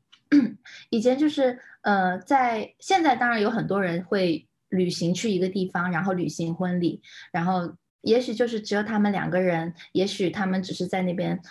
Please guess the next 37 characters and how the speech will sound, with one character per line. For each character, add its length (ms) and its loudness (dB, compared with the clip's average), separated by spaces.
呃， 160 -2
留 180 2
了 140 2
一 60 -2
套 180 -4
照 220 -2
片， 440 -2
他 120 -2
们 100 0
没 80 0
有 140 2
举 180 -6
办 160 -2
那 60 -4
些 120 -2
婚 240 -2
宴 140 -2
什 160 -6
么 80 -6
的。 140 -6
但 160 2
是 160 -4
推 260 4
到 240 2
很 220 -4
多 160 2
年 260 2
前， 420 0
父 220 -2
母 140 -2
是 180 -6
不 140 0
OK 400 2
这 80 -4
样 180 -2
子 140 -8
的。 100 -6